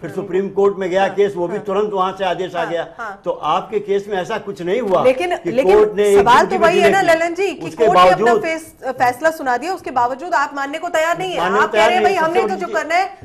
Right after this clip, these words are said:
Speaker 2: हम करेंगे, हमें विवादों की
Speaker 1: बिल्कुल।
Speaker 2: राजनीति करनी है, हम वो करके रहेंगे।"
Speaker 1: हम्म।
Speaker 2: फिलहाल, अ, ये चर्चा जारी रखेंगे। बीजेपी नेता, अ, शशि, सतीश उपाध्याय इस पर क्या कुछ कह रहे हैं, उनकी राय भी जान लेते हैं कि वो इस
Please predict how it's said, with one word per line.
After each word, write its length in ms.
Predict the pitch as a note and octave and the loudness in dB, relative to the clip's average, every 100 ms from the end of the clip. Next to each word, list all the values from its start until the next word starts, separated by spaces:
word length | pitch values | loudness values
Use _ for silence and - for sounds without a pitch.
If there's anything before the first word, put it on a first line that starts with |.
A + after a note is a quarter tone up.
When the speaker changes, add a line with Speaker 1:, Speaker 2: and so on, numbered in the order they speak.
| - | -8
Speaker 2:
हम 120 | C#4+ D#4 | -6 -4
करेंगे, 340 | D4+ D#4 F4 | -4 -4 -2
हमें 240 | D#4 D#4+ | -2 -4
विवादों 420 | C4+ B3+ C4 E4+ E4+ | -8 0 0 2 -2
की 160 | F4 | -2
Speaker 1:
बिल्कुल। 100 | C#4 | -2
Speaker 2:
राजनीति 380 | C4 C4+ C#4 C4+ | -2 -6 -12 -10
करनी 220 | B3 B3 | -10 -8
है, 80 | E4 | -10
हम 140 | C#4 | -8
वो 100 | C4 | -8
करके 320 | B3+ A#3+ A#3 A#3+ | -8 -8 -6 -6
रहेंगे।" 280 | A3 A#3 | -6 -10
Speaker 1:
हम्म। 340 | D#4 - A2+ G#2+ | -14 -16 -18 -2
Speaker 2:
फिलहाल, 240 | D4+ F4 | 2 2
अ, 220 | E4+ - C4+ C#4 | 0 -6 -6 -6
ये 60 | |
चर्चा 280 | C#4+ C4 D#4 | -6 -6 -4
जारी 240 | B3+ A#3+ | -4 -4
रखेंगे। 320 | C4+ B3 D4+ E4 | -4 -8 -10 -12
बीजेपी 680 | A#3+ C#4 E4 F4+ D4 - | -12 -10 -10 -10 -10 -12
नेता, 240 | A3+ C4 B3+ | -10 -6 -6
अ, 240 | E3 A3 | -6 -14
शशि, 640 | A3 _ C4 C4 E4 - B3+ | -16 _ -14 -12 -16 -16 -14
सतीश 380 | C4+ D#4 D#4 | -12 -12 -16
उपाध्याय 580 | C4 B3 G#3+ A3 B3 G#3+ - _ _ A#3 | -12 -10 -10 -8 -6 -6 -12 _ _ -16
इस 100 | A#3 | -6
पर 140 | D#4 | -2
क्या 160 | D4+ C#4+ | 0 -2
कुछ 220 | E4+ - | -4 -8
कह 160 | D4 | -6
रहे 120 | C#4 D4+ | -4 -4
हैं, 140 | E4+ | -4
उनकी 540 | C#4 C#4+ D4 F4+ F4+ | -6 -10 -6 -4 -2
राय 260 | C4+ A#3+ B3+ | 0 0 0
भी 180 | B3+ C#4+ | -4 -6
जान 200 | B3+ A3+ | -6 -6
लेते 220 | A#3 A#3+ | -8 -10
हैं 160 | B3+ D#4 | -12 -14
कि 120 | C4+ | -18
वो 280 | A3 E4+ F#4+ | -8 -4 -4
इस 300 | - D4+ | -6 -8